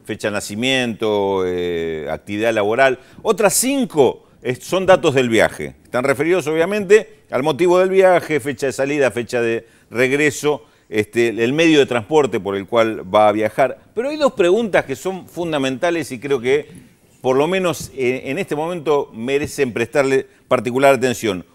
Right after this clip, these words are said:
Una, obviamente, es la cantidad solicitada de dólares expresado, o dólares o cualquier moneda, pero expresada en pesos. Es decir, ahí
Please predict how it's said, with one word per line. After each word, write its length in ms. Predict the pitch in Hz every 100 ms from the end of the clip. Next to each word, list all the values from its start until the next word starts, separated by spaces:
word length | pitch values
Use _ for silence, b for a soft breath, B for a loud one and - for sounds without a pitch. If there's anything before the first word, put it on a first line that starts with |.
| b -
Una, 280 | 269 254 151
obviamente, 460 | 156 160 202 196
es 40 | 151
la 120 | 131
cantidad 360 | 131 107 147
solicitada 680 | 147 135 113 113 151 127 101
de 80 | 104
dólares 580 | 127 139 151 196 190 - b
expresado, 560 | - 107 120 127 143 123
o 160 | 104 98
dólares 340 | 139 143 110
o 60 | 104
cualquier 260 | 104 127
moneda, 400 | 127 143 170 160
pero 140 | 113 107
expresada 720 | 113 107 131 131 131 - _ _
en 200 | 120 131 127
pesos. 440 | 135 101 104 98
Es 80 | 139
decir, 260 | 139 160 160
ahí 280 | 170 196